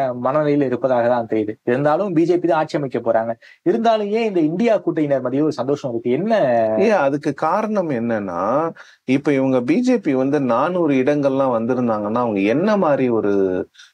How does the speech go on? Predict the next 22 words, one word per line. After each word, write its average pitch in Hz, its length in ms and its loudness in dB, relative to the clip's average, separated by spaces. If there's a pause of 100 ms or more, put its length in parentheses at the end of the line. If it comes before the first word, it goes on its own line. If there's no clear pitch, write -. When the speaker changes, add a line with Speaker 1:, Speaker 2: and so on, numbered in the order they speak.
(120)
Speaker 2:
நானூறே 185 420 2
வேண்டாங்க. 107 600 -2
பி 117 180 -4
ஜே 165 160 0
பி 160 140 -2
வந்து 143 240 0
முந்நூறு 135 440 0
சீட்ல 160 560 -2
பி 123 140 2
ஜே 135 160 2
பி 123 180 -2
வந்து 98 340 -2
கூட்டணி 170 380 0
கட்சியினர் 139 580 0
ஒரு 131 140 2
முப்பது 139 420 0
இடங்கள்ல 156 460 2
இருந்திருந்தா, 120 680 -2 (1080)
இவங்களுக்கு 143 520 0
வந்து 175 180 -4 (760)
ஜெகன், 147 460 0 (1200)
ஆ, 143 120 0